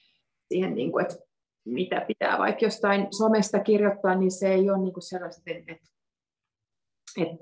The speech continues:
et, et se ei ole sellainen niinku jotenkin niinku leimaava tai sellainen, niinku, että otan kantaa tähän tai, tai just, just sellainen tuomitseva, että mä luulen, että siinä on myös,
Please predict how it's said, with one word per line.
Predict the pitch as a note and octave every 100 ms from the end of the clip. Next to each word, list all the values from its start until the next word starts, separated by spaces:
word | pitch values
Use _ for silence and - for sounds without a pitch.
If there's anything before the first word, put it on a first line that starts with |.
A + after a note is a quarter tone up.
| -
et, | - - -
et | F3
se | G3
ei | F3+
ole |
sellainen | F3+ F3+ E3+
niinku | E3+
jotenkin | F3 F#3
niinku | F3 F3
leimaava | F3+ F3+ E3 D#3 C#3+ -
tai | - -
sellainen, | F#3+ F3+ F3+ - -
niinku, | - -
että | - - - - - -
otan | F3+ F3+ F3+ F#3+
kantaa | G3 A3 A3+ D#4 -
tähän | - B3 G#3+ A#3
tai, | - - - -
tai | - - - _ _ G#3+ -
just, | G#3+ G#3 - _ G3
just | F#3
sellainen | - F#3 E3+ E3
tuomitseva, | F#3 F3+ F3+ - F3
että | F3 F3+
mä |
luulen, | F#3 F3 E3
että | E3
siinä | F#3 F#3
on | F3+
myös, | F3+ F3+